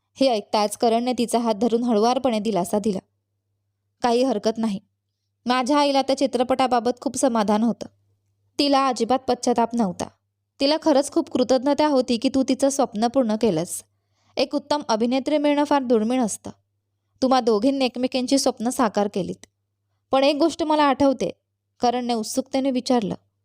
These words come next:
"त्या चित्रपटात मुख्य अभिनेत्रीचं नाव अविका राज होतं, मायरा सिंग नव्हे. मग नाव का बदललं?" मायराने त्याचा प्रश्न ऐकून हलकेच उसासा टाकला आणि सांगायला सुरुवात केली,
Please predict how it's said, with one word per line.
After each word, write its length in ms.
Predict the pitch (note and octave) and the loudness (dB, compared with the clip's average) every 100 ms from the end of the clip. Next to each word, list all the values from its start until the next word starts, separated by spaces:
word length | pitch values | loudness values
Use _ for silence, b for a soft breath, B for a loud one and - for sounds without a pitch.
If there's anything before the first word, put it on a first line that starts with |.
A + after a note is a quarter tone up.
| _ _ _ | _ _ _
"त्या 140 | C4+ D4+ | -2 2
चित्रपटात 600 | D4+ C#4 D4+ E4 D4 C4 | 0 0 0 0 0 -2
मुख्य 320 | C4 A#3 - D#4 | -4 -6 0 2
अभिनेत्रीचं 680 | B3+ C#4 C4+ C4 C4+ D4 | 2 0 -2 -2 -2 0
नाव 200 | C4+ A3+ - | 2 0 0
अविका 340 | A#3 A#3+ B3+ C4 | -2 -2 0 0
राज 220 | A3 A3 | 0 -2
होतं, 220 | G3+ - - _ _ _ - | -6 -10 -18 _ _ _ -6
मायरा 360 | G3 F#3 G3 A#3+ | -2 2 2 0
सिंग 220 | D4+ D#4 | 0 0
नव्हे. 260 | C#4 G#3+ A3 _ _ _ _ _ | 0 0 -4 _ _ _ _ _
मग 160 | C4 C#4+ | -2 0
नाव 220 | B3+ A#3 | 0 0
का 140 | C4 D#4+ | 0 0
बदललं?" 400 | C4 G3+ F#3 F#3+ _ _ _ _ _ _ B3+ | 0 -2 -4 -10 _ _ _ _ _ _ -2
मायराने 460 | C4+ C4 E4 D#4+ | 0 0 0 0
त्याचा 240 | D4 C#4 C#4 | 0 0 0
प्रश्न 320 | C4+ C4 C4 | 0 0 0
ऐकून 300 | B3+ B3 C4+ | 0 -2 0
हलकेच 440 | B3 G#3 B3 A#3+ | 0 0 -2 -2
उसासा 360 | - A#3 A3+ A#3+ | -2 0 0 0
टाकला 320 | A3 G3 G#3 | -2 -2 -2
आणि 140 | A#3 B3+ | -2 -2
सांगायला 420 | B3 G3+ G3 A3+ | -2 0 -2 -2
सुरुवात 380 | C#4 G#3+ F#3+ - | 0 0 -2 -4
केली, 140 | G#3 | -8